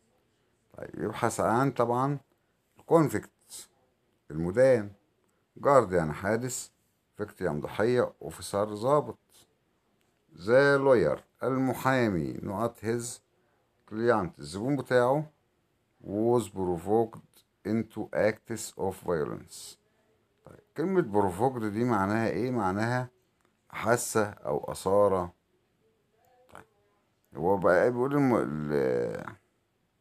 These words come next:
آه، المحامي، آه، claimed، ادعى. محامي ادعى، ادعى إيه بقى محامي؟ ادعى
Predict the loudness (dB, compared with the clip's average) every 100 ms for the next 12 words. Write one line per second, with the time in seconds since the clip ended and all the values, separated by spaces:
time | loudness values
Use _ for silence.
0 | _ _ _ _ _ _ _ _ _ _
1 | _ _ -10 -8 -8 -6 -6 -2 4 6
2 | 8 4 2 -8 _ _ _ _ _ _
3 | _ -6 -4 -2 -4 -6 -10 -8 -2 2
4 | 4 2 -4 -14 -14 -14 _ _ _ _
5 | _ _ -14 0 6 6 6 -2 -12 -20
6 | _ -18 -18 -18 -20 -20 -18 -16 -16 -16
7 | -18 -20 -20 -20 -20 -20 -20 -20 -18 -18
8 | -20 _ -14 0 4 6 6 6 0 6
9 | 8 8 4 4 8 8 8 6 6 4
10 | 2 -2 -2 0 0 -4 -10 _ _ _
11 | _ _ _ _ _ _ _ _ _ _
12 | _ _ -16 0 6 8 8 4